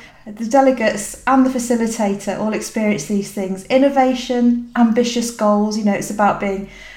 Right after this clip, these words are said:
stretchy and really going for something that you all believe in, this, creating this shared vision. It's pacey, it's agile,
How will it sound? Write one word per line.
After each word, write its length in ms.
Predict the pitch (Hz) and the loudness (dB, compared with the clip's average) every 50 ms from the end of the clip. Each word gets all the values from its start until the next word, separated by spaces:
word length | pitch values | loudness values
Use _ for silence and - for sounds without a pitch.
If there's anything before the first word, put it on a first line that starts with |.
| - - | -20 -20
stretchy 920 | _ - - - - 269 262 247 240 - - - 247 240 240 240 240 240 233 | _ -14 -14 -2 0 0 0 0 -2 -6 -4 -2 0 2 4 4 2 2 0
and 260 | 202 196 208 208 208 | 0 0 2 2 4
really 240 | 220 240 240 240 233 | 4 4 4 4 2
going 360 | - 226 214 208 208 208 208 | 2 2 2 4 4 4 2
for 100 | 208 208 | 2 0
something 680 | 202 - - 196 190 190 - - 185 180 180 180 185 - - - - - - | -4 -6 -6 -8 -8 -8 -8 -8 -8 -6 -8 -10 -12 -14 -20 -20 -20 -16 -10
that 140 | - 190 - | -8 -6 -4
you 140 | 196 196 196 | -4 -4 -2
all 260 | 196 190 190 185 185 | -2 0 -2 -2 -4
believe 500 | - - 208 202 196 196 190 190 190 185 | -6 -4 -2 -2 0 0 -2 -2 -2 -2
in, 260 | 180 175 170 175 156 - | -4 -4 -4 -8 -10 -10
this, 240 | - 196 196 - - | -10 -10 -10 -12 -14
creating 400 | - - 214 202 202 - - 202 | -8 -4 -2 -2 -2 -2 -4 -6
this 100 | 196 185 | -6 -6
shared 420 | - - - 208 196 190 190 190 190 | -10 -8 -6 -4 -4 -2 -4 -4 -6
vision. 580 | - - 202 190 - 190 185 175 170 - - - - - - - - - | -8 -6 -6 -6 -4 -6 -6 -6 -8 -10 -12 -16 -20 -20 -20 -20 -14 -12
It's 220 | - - - - - | -12 -12 -12 -14 -8
pacey, 680 | - 220 220 220 208 214 - - 247 240 240 233 233 233 | -6 -4 -2 -2 -4 -6 -6 -4 -2 0 0 0 -2 -4
it's 320 | - 196 190 185 - - - | -6 -6 -8 -8 -10 -6 -4
agile, 720 | 208 214 208 208 - 214 202 202 208 208 214 220 220 - | -2 -2 -2 -2 -2 -2 0 0 2 0 0 -2 -4 -8